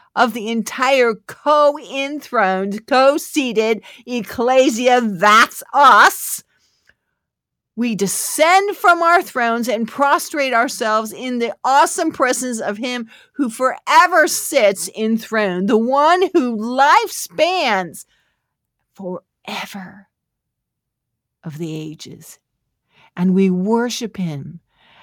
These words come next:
and we cast our crowns before the throne, saying, "Our Lord, our God,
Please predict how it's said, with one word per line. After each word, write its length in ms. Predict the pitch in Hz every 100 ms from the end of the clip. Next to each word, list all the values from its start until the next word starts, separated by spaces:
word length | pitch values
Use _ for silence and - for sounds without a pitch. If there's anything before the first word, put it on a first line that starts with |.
| _
and 200 | 180 190
we 160 | 196 185
cast 640 | - - 240 269 247 - -
our 200 | 220 220
crowns 600 | 220 233 214 220 208 185
before 480 | 175 190 190 233 254
the 140 | 320
throne, 400 | - 247 220 220
saying, 760 | 226 - - 285 320 285 208 185 -
"Our 340 | - - 294 269
Lord, 440 | 233 220 185 175 -
our 380 | 220 262 269 262
God, 560 | 240 220 202 180 160